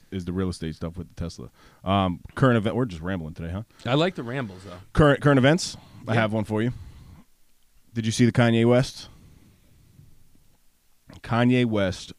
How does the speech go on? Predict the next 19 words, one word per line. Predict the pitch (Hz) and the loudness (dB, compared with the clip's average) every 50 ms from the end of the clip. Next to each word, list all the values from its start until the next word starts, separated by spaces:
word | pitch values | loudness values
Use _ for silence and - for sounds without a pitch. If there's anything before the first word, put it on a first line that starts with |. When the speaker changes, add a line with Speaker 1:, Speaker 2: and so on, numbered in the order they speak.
| _ _ | _ _
Speaker 1:
offers | - 104 107 98 - - 98 95 92 85 - - - _ - | -6 -4 -4 -4 -4 -6 -6 -6 -6 -8 -10 -14 -18 _ -14
the | 92 95 | -12 -10
city | 92 - - - 127 131 131 131 - | -8 -6 -4 -2 0 0 0 0 -2
of | 107 95 87 85 82 82 90 | -4 -6 -8 -10 -10 -6 -2
Rye | 104 107 104 95 76 71 - 50 50 - - - _ _ _ _ _ _ _ _ | 0 0 0 0 -2 -6 -10 -14 -18 -20 -20 -20 _ _ _ _ _ _ _ _
ten | - - 120 127 143 139 | -4 0 2 4 4 4
percent | - 151 143 - - - 135 131 131 - - | 4 4 2 2 2 2 2 2 2 0 -2
of | - 110 - | -4 -2 -2
his | 120 104 90 95 | -2 -4 -4 -4
wealth | 92 107 113 107 87 73 76 - - - - 110 | -2 0 0 0 0 -2 -8 -14 -18 -4 0 2
Speaker 2:
Rye, | 107 110 | 2 4
New | 113 110 | 4 4
York? | 104 101 127 180 208 - - - _ - | 4 4 4 2 0 -4 -10 -18 _ -8
Speaker 1:
to | - 101 | -8 -6
change | - - - - 123 127 135 143 143 127 123 | -4 -2 0 2 2 4 4 4 2 0 0
the | 127 | -2
city | - - - 131 120 113 113 - | -2 0 2 2 4 4 4 2
of | - 101 98 90 | 0 -2 -4 -4
Rye | 92 95 107 110 104 92 85 82 80 78 78 80 | -2 0 2 2 2 0 0 -4 -6 -8 -10 -12